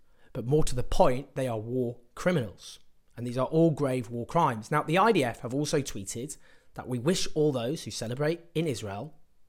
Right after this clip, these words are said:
and around the world a happy Christmas and a happy New Year. Truly moving stuff from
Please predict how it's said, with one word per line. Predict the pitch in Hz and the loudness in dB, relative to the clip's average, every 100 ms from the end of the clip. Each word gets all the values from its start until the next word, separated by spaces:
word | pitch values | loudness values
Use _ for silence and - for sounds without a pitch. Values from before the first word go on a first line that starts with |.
| - 123 | -8 0
and | 131 180 - - | 2 2 -2 -8
around | 135 135 160 | 0 2 2
the | |
world | 160 110 117 - - - - - - - - | 0 -2 -4 -6 -8 -12 -14 -20 -20 -20 -8
a | 123 110 | -6 -6
happy | - 117 - 113 - _ _ _ - | -6 -6 -4 -8 -10 _ _ _ -12
Christmas | 117 - - - - _ - - - - | -10 -10 -16 -20 -20 _ -20 -20 -12 0
and | 147 147 147 - - | 2 2 -6 -10 -10
a | 120 | -10
happy | 113 120 - 104 101 - _ _ - | -8 -8 -8 -8 -10 -14 _ _ -14
New | 110 95 | -12 -10
Year. | 87 82 - - - _ _ _ _ _ _ _ _ _ _ - | -12 -14 -20 -20 -20 _ _ _ _ _ _ _ _ _ _ -10
Truly | - 247 139 104 143 | 0 2 2 -4 -4
moving | 143 131 127 | -2 -2 -4
stuff | - 143 - - - - - - - - - _ - - | -4 -4 -4 -12 -16 -20 -20 -20 -20 -20 -20 _ -20 -14
from | - 135 104 | -4 -4 -4